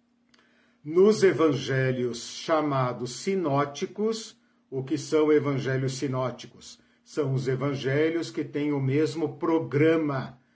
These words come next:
a mesma, a mesma estrutura na apresentação do, do ministério, da pessoa, das palavras de Jesus. Esses evangelhos são Mateus, Marcos e Lucas. João é estudado à parte porque João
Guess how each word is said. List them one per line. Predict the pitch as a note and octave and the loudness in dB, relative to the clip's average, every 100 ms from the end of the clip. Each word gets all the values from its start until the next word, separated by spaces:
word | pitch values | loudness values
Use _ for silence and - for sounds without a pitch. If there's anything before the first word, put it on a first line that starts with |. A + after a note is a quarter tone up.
| _ - | _ -16
a | A#2+ | -10
mesma, | B2+ C#3+ D3 C#3+ D3+ D3+ D3 C#3 B2+ - _ _ _ | -4 0 0 0 -2 0 0 0 -2 -6 _ _ _
a | B2+ | -10
mesma | A#2+ C3 D3 C3 D3+ | -6 0 0 0 0
estrutura | D3 C#3+ - D#3 D3+ - F#3 F#3 F3 C3 A#2+ | 2 2 -2 -4 -4 -2 4 6 6 6 0
na | B2+ C3+ | -2 -2
apresentação | C3+ C3 C3+ C3+ C#3 - - C#3 D3 E3 - _ _ _ | -2 -2 -2 -2 -2 -6 -2 0 0 -2 -8 _ _ _
do, | A2+ C3 C3 C3 C3 C3 C3 | -12 -4 0 0 2 0 0
do | C#3 C#3 | -2 0
ministério, | C#3+ C#3 C3+ C#3+ C#3 D3 C3+ C3 | 0 0 -4 -4 0 0 0 -2
da | B2+ | -4
pessoa, | - - - C#3 C#3+ C#3+ B2 | -6 -8 -4 0 2 2 0
das | B2 - | -4 -8
palavras | - B2+ C3 C3 C3 | -8 -4 -4 -4 -8
de | C3 | -6
Jesus. | C3+ C3+ A#2+ G#2+ - - _ _ - _ _ _ - | -4 -4 -4 -10 -12 -20 _ _ -20 _ _ _ 4
Esses | F3+ - E3+ - | 4 4 -2 0
evangelhos | G#3+ D3+ D3+ C3 D#3 F3 E3+ - | 0 2 2 2 0 2 0 0
são | C#3 | -2
Mateus, | C3 D#3 D3+ D3+ E3+ C#3 | 0 -2 0 0 0 -2
Marcos | D#3+ C#3+ C#3 E3+ D3 | -2 -2 -2 -6 -2
e | |
Lucas. | F3 E3+ E3+ - - - - | 4 4 4 -2 -14 -20 -20
João | F#2+ A#2+ A#2+ B2 D3 D3+ | -12 -6 -4 -2 0 0
é | |
estudado | C#3+ C3+ D#3 B2+ B2 A#2 C#3+ | -2 -4 -6 -4 -4 -2 -2
à | |
parte | D3+ D3+ D3+ E3+ - F3 | -2 -2 -2 -2 -6 -10
porque | F3 E3 - D3+ | -8 -8 -4 -4
João | C3+ E3 C#3 C#3+ E3+ | -2 2 4 4 0